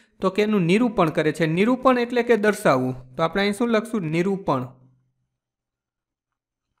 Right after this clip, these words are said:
ત્યાર પછીની ખાલી જગ્યામાં આપણને એવું કીધું છે કે કોઈ પણ બિંદુ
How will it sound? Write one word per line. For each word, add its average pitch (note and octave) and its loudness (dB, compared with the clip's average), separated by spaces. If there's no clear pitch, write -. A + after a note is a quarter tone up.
ત્યાર A#3 4
પછીની B3+ -2
ખાલી B3 0
જગ્યામાં B3 -2
આપણને B3+ -2
એવું B3+ 0
કીધું G#3 -2
છે G#3+ -6
કે A3 -8
કોઈ A3+ 0
પણ B3 0
બિંદુ A#3 -2